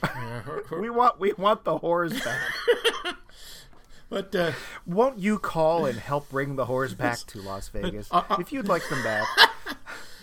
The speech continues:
Speaker 1: So, also, the, this crew, the O-, the Ocean's Eleven in the first movie,
Speaker 2: Yeah.
Speaker 1: these guys are all war heroes. These guys were,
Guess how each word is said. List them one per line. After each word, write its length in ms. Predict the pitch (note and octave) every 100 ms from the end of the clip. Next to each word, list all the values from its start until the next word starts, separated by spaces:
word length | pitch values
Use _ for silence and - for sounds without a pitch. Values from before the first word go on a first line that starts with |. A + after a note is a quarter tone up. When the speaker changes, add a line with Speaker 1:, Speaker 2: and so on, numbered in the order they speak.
| - -
Speaker 1:
So, 200 | F#3+ - - - -
also, 320 | G#3+ - G#3+
the, 180 | F3+ F#3 - -
this 220 | F#3+ G#3+
crew, 800 | - - - C4 C#4 F3 G#2 G2 -
the 160 | C3+ C3 C#3+
O-, 140 | F3
the 260 | C#3 D3+ D3
Ocean's 440 | D#3 F3+ - E3 C#3+
Eleven 380 | C#3+ D3 C3+
in 60 | A#2+
the 80 | A#2
first 320 | D#3+ E3 -
movie, 340 | B2 G#2+ G#2 - - - -
Speaker 2:
Yeah. 140 | A#2+
Speaker 1:
these 240 | A2 F4 -
guys 380 | B3+ G#3+ F#3+ -
are 120 | E3+
all 280 | F3 G3+ G#3 F3+
war 300 | G#3 C4+ C4+
heroes. 720 | - E3+ B2+ G#2+ - - - - - -
These 200 | B3 C#4+
guys 240 | C4+ A#3+ G3
were, 140 | F3+